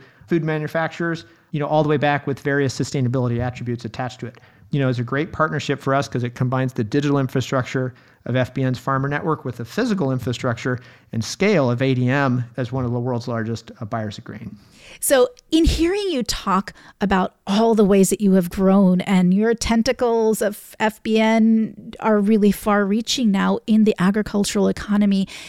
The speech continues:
Speaker 2: it makes sense that a recent Wall Street Journal article called you the Amazon of agriculture.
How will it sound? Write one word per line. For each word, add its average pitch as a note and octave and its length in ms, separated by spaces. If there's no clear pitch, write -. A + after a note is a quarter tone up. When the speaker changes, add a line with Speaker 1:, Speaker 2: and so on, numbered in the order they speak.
Speaker 2:
it B3+ 160
makes A#3 280
sense A3+ 280
that G#3 140
a G#3 60
recent G#3 320
Wall G3 120
Street F#3+ 220
Journal F#3+ 420
article G3 380
called G#3+ 320
you G#3+ 80
the G#3+ 240
Amazon G#3 640
of G#3 280
agriculture. F#3+ 720